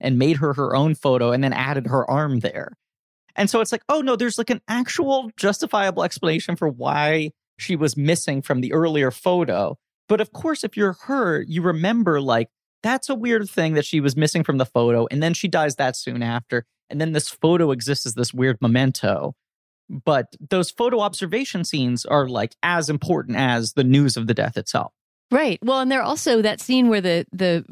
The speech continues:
Speaker 2: women confer over the photo that's been restored is framed really fantastically, where you see the women and the photo only sort of from an over-the-shoulder framing, but you see little Janet, you know, the fantastic Alicia,
Speaker 1: Hmm.
Speaker 2: uh, Alexia Keogh sitting there. And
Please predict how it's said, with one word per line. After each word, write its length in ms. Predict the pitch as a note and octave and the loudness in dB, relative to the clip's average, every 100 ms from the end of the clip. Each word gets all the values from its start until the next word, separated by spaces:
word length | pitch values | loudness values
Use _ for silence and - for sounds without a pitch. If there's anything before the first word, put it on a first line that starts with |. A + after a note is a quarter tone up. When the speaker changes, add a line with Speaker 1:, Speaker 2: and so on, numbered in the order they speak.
| - | -16
Speaker 2:
women 500 | F3+ G3+ G3 F#3 F3+ | -2 2 4 4 0
confer 440 | - F#3+ - G3 F#3 | 2 0 2 2 2
over 200 | F3+ F3 | 2 0
the 100 | F3 | 0
photo 300 | F3+ F3 F3 | 0 2 0
that's 160 | E3 | -2
been 180 | - F3+ | -4 -4
restored 640 | E3 E3 G3+ G3 F3+ E3 E3 _ _ | -2 -2 2 2 2 -2 -6 _ _
is 160 | - G3 | -6 -6
framed 560 | - A#3+ C4 A3 F#3 - | -2 0 2 2 0 2
really 260 | G3 G#3+ | 2 2
fantastically, 640 | G3 F3+ F#3+ G3 F#3 F#3 D#3+ | 0 -4 -2 -4 -4 -6 -4
where 140 | D3+ | -2
you 160 | D#3+ E3 | 0 -2
see 220 | - G#3 | 0 0
the 100 | F#3 | 2
women 480 | F3 F#3 F3+ E3 D#3+ | 2 2 2 2 0
and 160 | - D#3+ | 0 -2
the 60 | |
photo 420 | - G#3 F#3+ E3 | 0 2 2 2
only 260 | D#3 E3 E3 | 2 0 -2
sort 180 | D#3+ D#3+ | -4 -6
of 80 | D#3+ | -6
from 120 | E3 | -4
an 80 | D3+ | 0
over-the-shoulder 920 | F3 F3 E3 D#3 A3+ G#3+ F#3+ E3 D#3 _ _ _ | 2 2 0 0 2 2 2 0 -2 _ _ _
framing, 340 | G3 F3 E3+ E3+ | -2 0 0 0
but 100 | F3 | 0
you 140 | G3 | 0
see 520 | E3+ A#3+ A3+ A3 G#3+ _ _ | 0 2 2 2 0 _ _
little 320 | F3 G3 G#3+ | 2 4 2
Janet, 500 | G3 F#3+ F#3+ F3 C#3 - | -2 -2 -2 -4 -6 -8
you 100 | F#3+ | -6
know, 200 | D#3+ D3+ | -2 -2
the 220 | D#3 D#3+ D#3+ | -2 -6 -4
fantastic 540 | E3+ F3 F3 - F3+ | -4 -2 -4 -4 -6
Alicia, 600 | - E3+ E3+ F3+ E3 C3 - _ _ - | -4 -2 0 2 2 2 0 _ _ -8
Speaker 1:
Hmm. 60 | |
Speaker 2:
uh, 40 | - | -4
Alexia 500 | - G#3+ A3+ - E3 | 0 0 0 0 0
Keogh 400 | D#3 A#3+ G#3+ D3+ D#3 | -2 -2 0 0 -2
sitting 280 | - F3 E3+ | -4 -2 0
there. 280 | D#3 D3+ D#3 _ _ _ - | 0 -2 -4 _ _ _ -4
And 380 | F#3 F3 E3+ | 0 0 -2